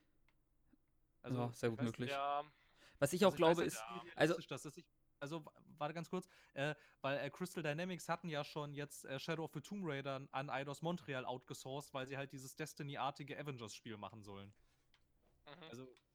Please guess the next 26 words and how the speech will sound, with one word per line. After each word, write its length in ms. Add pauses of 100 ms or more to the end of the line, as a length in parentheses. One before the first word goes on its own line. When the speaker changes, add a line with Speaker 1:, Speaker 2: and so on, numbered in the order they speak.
(440)
Speaker 1:
irgendwann 300
ist 120
die 60
Outsourcing-Kette 760
zu 120
Ende. 300 (220)
Speaker 2:
Du, 200
dazu 400
kommt 300
vor 180
allem 240
noch, 340 (140)
ähm, 480 (840)
du 100
solltest, 800 (300)
wenn 320
Cyberpunk 640
nur 160
ansatzweise 580
so 280
wie 120
The 60 (120)
Witcher 380
wird, 480
dann 160
wird 260